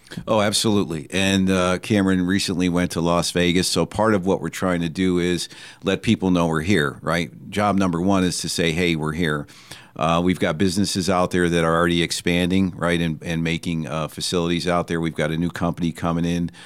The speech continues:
uh, B F Goodrich, that we're gonna put out there. Now, F A A has come up with some new guidelines that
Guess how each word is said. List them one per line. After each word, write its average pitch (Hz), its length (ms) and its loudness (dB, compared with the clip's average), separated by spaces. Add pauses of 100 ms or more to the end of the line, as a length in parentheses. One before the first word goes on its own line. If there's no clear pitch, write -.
(220)
uh, 73 140 -6
B 80 160 2
F 78 100 -2
Goodrich, 85 480 0
that 80 160 0
we're - 40 -4
gonna 82 100 0
put 85 200 2
out 80 220 0
there. 85 260 0
Now, 82 180 -2
F 101 180 -2
A 107 40 2
A 98 180 4
has 90 120 0
come 90 160 -4
up 87 140 -2
with 90 100 -6
some 87 160 -4
new 87 120 -2
guidelines 90 640 0
that 85 240 -4